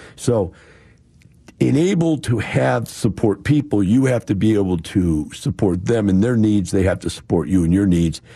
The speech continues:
And you need to have those people around you, whether it is your family, your church, or just like I have chosen friends that are hang out with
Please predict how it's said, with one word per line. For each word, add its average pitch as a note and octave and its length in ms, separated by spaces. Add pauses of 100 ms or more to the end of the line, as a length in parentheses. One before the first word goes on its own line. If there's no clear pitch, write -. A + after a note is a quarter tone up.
(220)
And A2 180
you C3 140
need C3+ 560
to G2+ 60
have G2 200
those G2 160
people F#2+ 300
around A2 260
you, F2+ 100
whether F2+ 300
it F#2+ 80
is C3+ 180
your A#2+ 100
family, A2 380
your F#2+ 160
church, G2+ 400
or F#2 180 (680)
just A#2+ 220
like G2 160
I G#2 120
have F2+ 160
chosen F#2+ 400
friends F#2 380
that E2+ 80
are D2+ 300
hang G2 260
out E2 160
with D#2+ 260